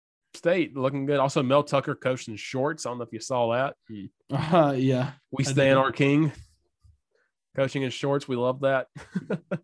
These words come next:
Speaker 2: Yeah.
Speaker 1: Taking the Pat Smith, Pat Fitzgerald, uh, playbook.
Speaker 2: All right.
Speaker 1: Shutting off the legs. Uh, Army beats uconn fifty-two to twenty-one. Uh, that's all you need to know.
Speaker 2: Yeah,
Speaker 1: uconn
Speaker 2: God.
Speaker 1: bad.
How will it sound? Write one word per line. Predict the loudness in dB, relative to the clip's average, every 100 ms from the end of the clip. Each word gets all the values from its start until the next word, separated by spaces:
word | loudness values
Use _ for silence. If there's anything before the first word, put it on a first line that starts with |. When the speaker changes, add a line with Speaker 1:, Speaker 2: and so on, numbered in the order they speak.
| _ -20 -20 -12
Speaker 2:
Yeah. | -6
Speaker 1:
Taking | -4
the | -4
Pat | -2 -2 -2
Smith, | -6 -4
Pat | -2 -2 -2
Fitzgerald, | -4 -2 0 2 0 -4 -12 -14 -10 -4
uh, | -4
playbook. | -2 -4 -2 -2 -4 -12 _ _ _
Speaker 2:
All | 0
right. | 2 2 -2 -6 -12 -18 _ _ _ _ _ _ -20
Speaker 1:
Shutting | -10 -6
off | -6 -6
the | -8
legs. | -4 -2 -4 -6
Uh, | -2 0 -2 -6 -20 -20 _
Army | 2 4 6 4
beats | 4 0 0
uconn | 0 4 4 4
fifty-two | 0 -2 0 2
to | 2
twenty-one. | 0 -2 -2 -2 -4 -6 -10
Uh, | -10 -6 -4
that's | -4 0
all | 0
you | 0
need | -2
to |
know. | -4 -6 -10 _ _ _ _ _
Speaker 2:
Yeah, | -10 -8
Speaker 1:
uconn | -4 -4 -4
Speaker 2:
God. | -6 -8 -14 -20 _ _ _ -2
Speaker 1:
bad. | -2